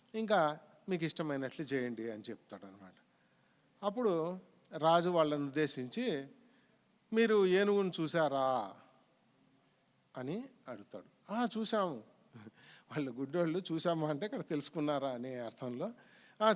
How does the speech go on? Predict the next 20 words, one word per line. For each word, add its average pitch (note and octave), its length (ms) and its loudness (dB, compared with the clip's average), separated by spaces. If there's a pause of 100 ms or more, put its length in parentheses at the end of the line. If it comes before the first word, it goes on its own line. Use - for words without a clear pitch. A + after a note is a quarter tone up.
చూశాం G3 320 0
దేవా" D#3+ 280 2
అని C#3+ 160 0
వాళ్ళు A3+ 460 -2 (160)
చెప్తారు. - 380 -10 (640)
"మరి A#3 220 0
జన్మాంధులారా, G3 1000 0 (600)
ఏనుగు A#3+ 340 4
ఎలాగుంది?" D3 1080 4 (720)
అని D3 120 -6
అడుగుతాడనమాట. G2+ 680 -8 (760)
అయితే A3 540 2 (580)
తలను B3+ 300 4
మాత్రం A3+ 400 4
చూసినటువంటి F#3 680 0
వాళ్ళు, D3 720 0 (1600)
తలను E3 240 2
తడిమి D#3 340 0
తెలుసుకున్నటువంటి C#3+ 720 -4
వాళ్ళు, D#3+ 420 -2